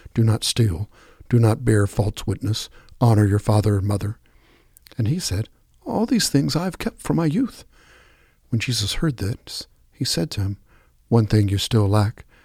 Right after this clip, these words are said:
Sell all that you possess and distribute it to the poor, and you shall have treasure in heaven, and come, follow me."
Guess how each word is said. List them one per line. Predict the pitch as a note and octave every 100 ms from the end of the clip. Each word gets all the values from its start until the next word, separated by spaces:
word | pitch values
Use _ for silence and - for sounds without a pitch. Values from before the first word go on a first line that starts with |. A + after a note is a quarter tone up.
| _ _
Sell | - - A#2+ A2+ -
all | A2+
that | A2 F#2+
you | G#2
possess | - G2+ G#2+ F#2+ - - -
and | A2
distribute | G2+ - A#2 G#2
it | F#2 -
to |
the | G#2+
poor, | - A2+ A2 F#2 - - _ _ -
and | G#2+
you |
shall | -
have | E2 G#2
treasure | - A#2 A2 A2+
in | F2
heaven, | A#2 G#2+ E2 - -
and | G2 -
come, | A2+ F2 - _ _
follow | - G2+ F#2
me." | F2+ F#2+